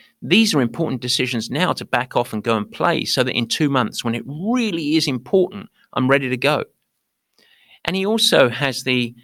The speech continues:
understanding that those gravel rides were providing him with something different that would translate to work on the T T bike when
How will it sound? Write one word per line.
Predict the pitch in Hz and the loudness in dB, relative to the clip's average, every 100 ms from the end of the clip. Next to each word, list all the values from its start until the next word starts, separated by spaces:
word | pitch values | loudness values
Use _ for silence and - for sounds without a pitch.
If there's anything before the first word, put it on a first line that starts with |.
| _ | _
understanding | 135 131 127 - 143 147 143 110 | -2 -2 -4 -2 0 0 0 -2
that | 113 | 0
those | 139 185 | 2 2
gravel | - 160 175 185 147 | 0 0 2 2 0
rides | 113 95 98 - - - - _ - | 0 0 0 -4 -6 -8 -10 _ -6
were | 131 | -6
providing | 131 120 135 147 151 | -4 0 2 2 0
him | 131 127 | -2 -2
with | 120 | -2
something | - 165 160 165 | -2 -4 -2 -4
different | - 170 170 120 110 | -2 -2 -2 -2 -2
that | 120 - | -4 -6
would | 123 | -6
translate | - - 175 190 147 127 123 | -4 0 0 0 0 -2 -2
to | - | -8
work | 117 120 117 117 | -2 0 0 -2
on | |
the | 107 | -4
T | - 123 120 | -4 -6 -6
T | 123 | -8
bike | 117 110 110 - _ _ _ - | -4 0 -2 -4 _ _ _ -6
when | 113 127 139 | 0 2 0